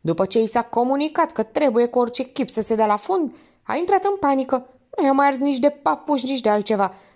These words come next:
Dacă închid ochii, o văd umblând năucă prin casă, neștiind ce să facă mai întâi. Când o femeie ca Dora Ioachim își uită dresurile acasă,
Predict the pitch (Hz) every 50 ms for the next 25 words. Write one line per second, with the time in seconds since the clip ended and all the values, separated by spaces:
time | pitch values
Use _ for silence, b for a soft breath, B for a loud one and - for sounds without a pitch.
0 | B B - 110 110 - 151 160 165 202 208 185 208 208 202 202 220 208 208 220
1 | 214 190 190 220 220 196 240 247 254 233 208 202 196 196 208 214 202 175 175 202
2 | 190 - 202 208 220 202 202 190 - 208 202 190 190 - 208 196 196 - 196 196
3 | 226 220 - 185 185 190 185 180 185 196 196 196 180 185 180 b b b b b
4 | b b b b b b - - 392 330 294 277 269 269 269 254 262 311 339 302
5 | 254 - 240 233 220 277 285 277 254 233 226 226 220 220 - 269 254 220 - 240
6 | 240 233 - 220 180 165 208 262 262 - 254 226 220 208 196 175 165 - - 226
7 | 285 - - 370 -